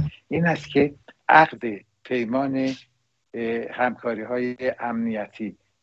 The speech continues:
بین اسرائیل و بحرین بسیار، بسیار مهمه. این می‌تونه مقدمه‌ای باشه برای امیرنشین‌های دیگر و به این اضافه بکنیم همونطور که شما هم گفتید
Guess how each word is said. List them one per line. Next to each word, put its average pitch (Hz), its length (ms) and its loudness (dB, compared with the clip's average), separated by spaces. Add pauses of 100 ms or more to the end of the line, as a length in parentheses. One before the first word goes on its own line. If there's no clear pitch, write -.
بین 131 340 4
اسرائیل 113 540 -2
و 110 140 2
بحرین 107 520 0 (280)
بسیار، 135 400 4
بسیار 120 460 2
مهمه. 123 580 2 (280)
این 131 120 4
می‌تونه 127 380 4
مقدمه‌ای 117 760 4
باشه 113 440 0 (460)
برای 117 640 4 (320)
امیرنشین‌های 113 1040 0
دیگر 107 560 4 (480)
و 123 240 8
به 113 160 -2
این 139 280 0
اضافه 127 440 -2
بکنیم 123 560 -2
همونطور 117 420 -6
که - 140 -6
شما 113 340 2
هم 113 120 2
گفتید 107 460 -2